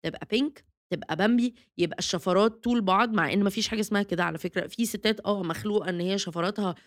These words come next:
طول بعض، بس في برضه ستات كتير جدًا عندها شفرة أطول من التانية. إحنا أصلًا وشنا أصلًا مش symmetri-، مش symmetrical،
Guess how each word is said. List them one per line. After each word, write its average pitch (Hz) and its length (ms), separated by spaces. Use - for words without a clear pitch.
طول 233 160
بعض، 214 260
بس 226 220
في 226 140
برضه 220 200
ستات 220 380
كتير 220 220
جدًا 208 320
عندها 175 220
شفرة 220 380
أطول 208 200
من 180 60
التانية. 220 380
إحنا - 280
أصلًا 247 280
وشنا 269 480
أصلًا 262 280
مش 269 140
symmetri-، - 640
مش 190 180
symmetrical، 214 640